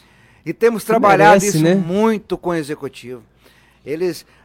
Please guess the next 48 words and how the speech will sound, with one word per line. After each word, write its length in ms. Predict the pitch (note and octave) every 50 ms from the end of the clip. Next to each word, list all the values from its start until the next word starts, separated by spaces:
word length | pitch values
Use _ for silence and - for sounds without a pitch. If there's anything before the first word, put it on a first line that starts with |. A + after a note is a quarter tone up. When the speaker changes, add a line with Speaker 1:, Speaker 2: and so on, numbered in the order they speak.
| _
Speaker 1:
aumentam 540 | - - E3+ F#3 F#3 F#3+ A3+ B3+ C4+ B3+ B3
o 40 | A3
salário 460 | - - G#3 G3 G3+ G3 F#3 F3+ E3+
mínimo 540 | D#3+ D#3+ F3 G#3+ B3 B3+ B3+ B3+ B3+ A3+ F#3 C#3+
e 100 | C#3 E3
não 120 | F#3 F#3+ G3
aumentam 420 | F#3 E3+ D#3+ E3+ F#3+ G3+ G3 F#3+
o 40 | E3
trabalho 400 | F#3 E3+ D#3 D3 C#3 D3+ D3+ C#3+
do 60 | D3
funcionário 480 | A#2+ C3 C3 - C#3+ C3+ C3+ B2+ B2 A2+
público, 360 | - - A2+ G#2+ - _ -
né? 120 | A2 B2
Então 300 | C#3 C3 - D#3+ E3+ F#3
isso 200 | G3 G3+ F#3 -
vai 160 | E3 F3+ F3+
defasando 840 | F3+ D3+ E3 G3+ G3 F3 - F#3+ F3+ E3 C3+ A2 C3+ F3 G3+ G3+ F3+ F3
a 80 | D#3
cada 420 | C#3 _ - F3 F3+ F3+ D3 C#3+ C3+
dia. 380 | A2+ - A#2+ B2 B2 G#2+ A2 _ _ _ _ _ _ _ -
Esse 260 | F3 A#3+ B3 A#3+ B3
é 40 | A#3+
um 100 | A3+ G3+
grande 240 | F#3+ A#3+ C4+ C4 A3+
desafio 480 | G#3+ F#3+ G#3 F#3+ D#3 - - F3 F3+
pro 140 | F3 D#3 D#3
nosso 280 | D3+ D3+ C#3 B2+ - B2+
governo. 420 | A2+ B2 A2 G2+ A#2 A#2+ A#2 A2+ _ _ _ _ _ _
Temos 260 | - D3+ F3+ G3 F3+
trabalhado 640 | - F#3+ F#3+ F3+ F3 E3 D#3+ D#3 E3 E3+ E3+ E3 E3
isso 160 | D#3+ - -
aí, 40 | E3
eu 80 | F3 E3+
tenho, 240 | - F3 F3+ F3+ - _ _ _ _ _ _ _ _ _ _ _
tenho 180 | - - F#3+ F3+
falado 460 | - F3 E3 D#3+ E3 F3 F3+ F3 F3
com 140 | - - F3+
o 40 |
prefeito 500 | F3 - D#3+ D3 - E3+ E3 F3+ F3+ -
municipal 520 | D#3+ D#3+ D#3 D3 - D3+ - - E3 E3+ E3+
que 100 | E3+ E3
nós 180 | F3 E3+ D3+
temos 200 | - - F3+ F3
que 60 | E3+ -
fazer 260 | F3 D#3 D3 D#3+ E3
uma 140 | D#3+ D#3 D#3
reforma 480 | D#3+ D3 - _ E3 E3 E3 D#3 D#3+
administrativa 920 | D#3+ D#3+ D#3 D#3+ D#3 - - D3+ C#3 A2+ - - - D#3 D#3+ C#3 A2+ G2+